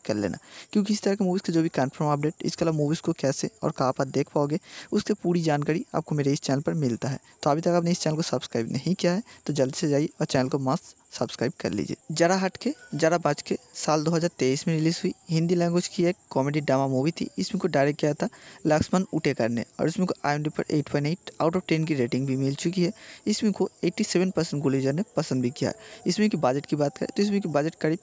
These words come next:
फ़ोर्टी करोड़ के आसपास थी। मूवी ने बॉक्स ऑफिस पे तीन दिन में ही सिर्फ बाईस करोड़ की कलेक्शन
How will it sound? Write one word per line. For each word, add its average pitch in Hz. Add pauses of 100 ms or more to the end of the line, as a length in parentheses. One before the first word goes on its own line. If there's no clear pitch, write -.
फ़ोर्टी 160
करोड़ 160
के -
आसपास 117
थी। - (140)
मूवी 175
ने 185
बॉक्स 156
ऑफिस 170
पे 180 (380)
तीन 185
दिन 185
में 180
ही 202
सिर्फ 175 (120)
बाईस 135
करोड़ 143
की 165
कलेक्शन 147